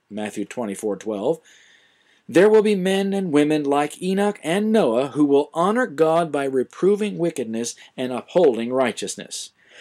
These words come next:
They will prepare themselves for the crisis. They will have a constant communion with their Heavenly Father and with their Savior. Friend, don't you want to be one of those?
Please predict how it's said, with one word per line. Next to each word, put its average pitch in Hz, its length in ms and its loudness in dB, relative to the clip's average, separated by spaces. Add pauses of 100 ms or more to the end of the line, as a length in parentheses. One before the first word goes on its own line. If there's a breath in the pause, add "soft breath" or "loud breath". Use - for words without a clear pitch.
(140 loud breath)
They 143 260 4
will 220 160 0
prepare 214 500 0
themselves 117 680 -2
for 117 140 -8
the 123 100 -4
crisis. - 600 -8 (320 loud breath)
They 107 380 2
will 185 240 4
have 170 180 -2
a 170 80 -2
constant - 600 -6
communion 165 560 -2
with 135 180 -6
their 147 140 2
Heavenly 151 360 -4
Father 117 480 0 (200 loud breath)
and 123 160 -4
with 117 160 -2
their 131 160 2
Savior. 123 540 -4 (840)
Friend, 160 480 -6 (520)
don't 165 260 -8
you 180 80 -4
want 151 220 -8
to 147 40 -8
be 147 140 -2
one 135 180 -2
of 131 100 -10
those? 107 500 -6